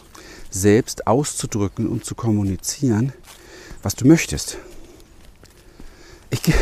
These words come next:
ich gebe mal ein krasses Tabubeispiel. Ja? Du lernst jemanden kennen, abends Bar, Diskothek oder wie auch immer, ihr versteht euch,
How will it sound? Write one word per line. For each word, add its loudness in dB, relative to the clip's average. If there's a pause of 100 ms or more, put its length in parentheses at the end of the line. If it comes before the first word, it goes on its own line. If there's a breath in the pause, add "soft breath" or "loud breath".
(120)
ich -14
gebe -2
mal 6
ein 0
krasses 0
Tabubeispiel. -2 (220)
Ja? 0 (440 loud breath)
Du 0
lernst 4
jemanden 0
kennen, 0 (480 loud breath)
abends -2
Bar, 2
Diskothek -4
oder -2
wie 0
auch -6
immer, 0
ihr -8
versteht -4
euch, 2